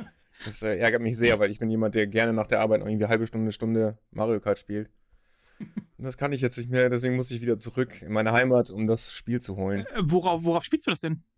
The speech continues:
Speaker 1: Auf der Switch.
Speaker 2: Alter, du spielst auf der Switch Mario Kart und ich weiß das nicht. Ich hab's doch auch. Wir können doch gerne mal gegeneinander fahren, eine Runde.
Speaker 1: Ja, als hättest du eine Chance.
Speaker 2: Wahrscheinlich nicht. Das kann gut sein, wenn du das so oft spielst. Ich bin, ich hab noch nie online richtig
Speaker 1: Nein, wir können das
Speaker 2: gespielt.
Speaker 1: echt mal, ja, wir können das gerne machen.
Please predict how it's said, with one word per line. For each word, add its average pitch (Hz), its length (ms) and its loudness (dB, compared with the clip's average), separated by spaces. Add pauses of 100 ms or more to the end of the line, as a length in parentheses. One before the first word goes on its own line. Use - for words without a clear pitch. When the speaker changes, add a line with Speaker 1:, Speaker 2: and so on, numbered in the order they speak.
(800)
Speaker 1:
Auf - 100 -18
der 110 100 -4
Switch. - 340 -4 (500)
Speaker 2:
Alter, 254 220 2
du 254 100 2
spielst 285 240 0
auf 262 80 0
der 247 100 2
Switch - 300 0
Mario 269 240 2
Kart 269 180 2
und 226 60 -2
ich 220 140 0
weiß 233 240 2
das - 180 -2
nicht. 220 240 4
Ich 220 140 -2
hab's - 160 -2
doch - 160 -2
auch. 247 260 2
Wir 254 80 0
können 240 160 0
doch 247 100 2
gerne 240 200 2
mal 226 100 2
gegeneinander 226 420 2
fahren, 175 220 -2
eine 165 60 0
Runde. 151 320 -2 (880)
Speaker 1:
Ja, 117 240 -14
als 104 180 -14
hättest 107 220 -8
du 107 60 -12
eine 101 80 -12
Chance. - 400 -18 (540)
Speaker 2:
Wahrscheinlich 190 540 0
nicht. 247 180 4
Das - 80 -10
kann 196 140 0
gut 175 140 0
sein, 202 140 2
wenn 190 80 0
du 160 40 0
das 151 120 -2
so - 100 -2
oft 151 120 -4
spielst. 196 220 -6
Ich 139 80 -4
bin, 202 340 0
ich 170 420 -8 (260)
hab - 180 -6
noch 156 80 -2
nie 170 140 0
online 160 340 -2
richtig 156 160 0
Speaker 1:
Nein, 196 80 4
wir 156 80 4
können 156 140 4
das 196 80 6
Speaker 2:
gespielt. 151 240 0
Speaker 1:
echt 107 40 -4
mal, 117 80 2
ja, 143 160 6
wir 131 60 -4
können 135 140 0
das 127 100 0
gerne 131 140 2
machen. 131 260 -6